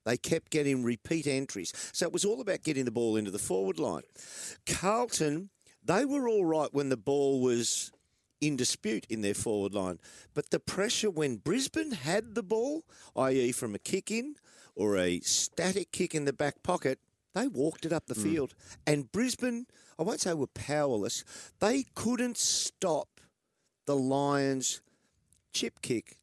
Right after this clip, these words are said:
Speaker 1: chip kick, hit the target. They play, almost like their zone played off them too far.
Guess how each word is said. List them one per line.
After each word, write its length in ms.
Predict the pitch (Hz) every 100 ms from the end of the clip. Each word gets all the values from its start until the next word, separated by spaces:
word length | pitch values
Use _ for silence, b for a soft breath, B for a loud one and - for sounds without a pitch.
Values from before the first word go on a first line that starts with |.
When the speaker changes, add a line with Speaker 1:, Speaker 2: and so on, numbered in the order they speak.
| -
Speaker 1:
chip 320 | - 220 -
kick, 380 | 131 104 - - _ _ _ _ - -
hit 240 | 117 -
the 80 | -
target. 600 | - 117 92 87 90 - b b b b
They 120 | - 135
play, 420 | - 214 185 165
almost 400 | 165 226 240 -
like 120 | -
their 120 | 147 117
zone 320 | 139 143 143
played 340 | - 135 131
off 200 | 120 -
them 160 | 147 139
too 260 | - 131
far. 340 | 117 139 120